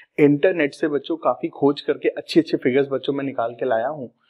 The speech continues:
एलिंगम डायग्राम के बच्चों छोटे छोटे पार्ट्स बच्चों ढूंढ करके लाया हूँ so that आप उसको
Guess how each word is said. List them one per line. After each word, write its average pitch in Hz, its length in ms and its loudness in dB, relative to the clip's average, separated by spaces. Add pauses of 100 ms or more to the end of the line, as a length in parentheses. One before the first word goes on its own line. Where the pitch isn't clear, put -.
(240)
एलिंगम 143 420 4
डायग्राम 127 360 -2
के 147 80 -6
बच्चों 135 240 -6
छोटे 143 280 -4
छोटे 147 220 -6
पार्ट्स 147 440 2
बच्चों 143 260 -8
ढूंढ 131 220 -2
करके 127 260 -4
लाया 120 220 -2
हूँ 139 200 -8
so 131 180 -2
that 127 300 4
आप 120 200 0
उसको 156 380 0